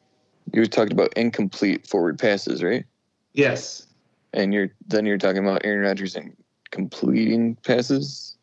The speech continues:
Speaker 2: Right. He has the highest, he's the league leading completion percentage.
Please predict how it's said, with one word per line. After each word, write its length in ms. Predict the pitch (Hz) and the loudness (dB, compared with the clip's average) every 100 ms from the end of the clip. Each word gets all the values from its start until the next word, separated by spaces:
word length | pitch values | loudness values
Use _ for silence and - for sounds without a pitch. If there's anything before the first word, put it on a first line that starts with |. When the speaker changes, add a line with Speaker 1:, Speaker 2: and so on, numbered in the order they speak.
| _ _ _ _ - | _ _ _ _ 0
Speaker 2:
Right. 300 | 151 120 110 | 2 4 2
He 120 | 156 | 2
has 120 | 156 | 4
the 140 | 139 120 | 2 0
highest, 500 | 143 160 151 123 - | 2 2 2 0 -2
he's 180 | 147 | -2
the 80 | 135 | 2
league 220 | 123 135 120 | 2 2 0
leading 540 | 131 127 120 113 - _ | 0 2 0 -2 -6 _
completion 840 | 117 98 - - 147 143 123 104 | -6 -6 -8 -2 0 0 0 -2
percentage. 920 | - 110 107 110 98 92 90 - - | -2 -2 0 0 0 -4 -8 -12 -18